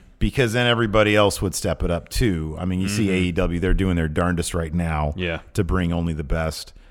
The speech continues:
Speaker 1: Um, and, you know, I know those, the dudes at, at, at N X T also, they're really bringing everything they have. Uh, but, uh, I don't know. I'd really like to, to get to an Attitude Era level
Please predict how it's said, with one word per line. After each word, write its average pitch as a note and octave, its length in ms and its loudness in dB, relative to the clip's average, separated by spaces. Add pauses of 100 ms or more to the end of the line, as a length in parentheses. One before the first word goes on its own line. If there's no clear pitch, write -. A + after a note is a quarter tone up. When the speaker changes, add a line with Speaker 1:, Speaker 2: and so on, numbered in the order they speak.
(180)
Speaker 1:
Um, D#2+ 600 0 (100)
and, F2 240 0
you F2 60 0
know, E2+ 120 0
I E2 120 -4
know F2+ 120 -2
those, E2+ 200 -4
the E2+ 120 -4
dudes F2 260 -4
at, E2+ 120 -2
at, E2+ 360 -8
at E2+ 260 -10
N G2 100 -2
X F2+ 200 -4
T F2+ 240 0
also, E2+ 600 -2 (320)
they're F2+ 140 0
really F2 260 0
bringing E2 280 0
everything D#2 360 -6
they D2 120 -6
have. D2 400 -8 (360)
Uh, E2 560 -4
but, F2+ 400 0
uh, E2 320 -2
I G2+ 200 -6
don't A#2 120 2
know. G2 120 0
I'd G2 160 -2
really B2+ 240 4
like A2+ 200 4
to, G#2 120 0
to F#2 300 -4
get F#2+ 280 -8
to - 160 -4
an F2 100 -4
Attitude G#2 560 0
Era G2+ 280 0
level F2+ 480 0